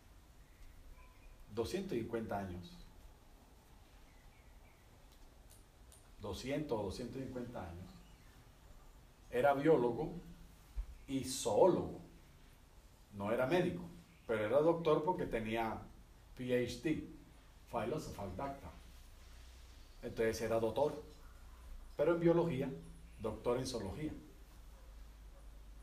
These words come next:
Entonces él estaba estudiando eso de que los animales eran herbívoros, frugívoros, insectívoros, omnívoros, ¿sí? Y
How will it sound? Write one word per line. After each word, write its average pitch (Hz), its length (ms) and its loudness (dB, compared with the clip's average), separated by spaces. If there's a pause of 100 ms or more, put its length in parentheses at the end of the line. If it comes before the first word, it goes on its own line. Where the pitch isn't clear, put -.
(140)
Entonces 208 440 8
él 202 140 8
estaba 185 360 10
estudiando 175 840 6
eso 202 320 8
de 143 160 6
que 147 120 6
los 135 200 2
animales 131 560 2
eran 143 280 6
herbívoros, 135 840 2
frugívoros, 135 840 0
insectívoros, 135 1000 2
omnívoros, 131 880 4 (460)
¿sí? 170 260 -4 (3000)
Y 175 500 8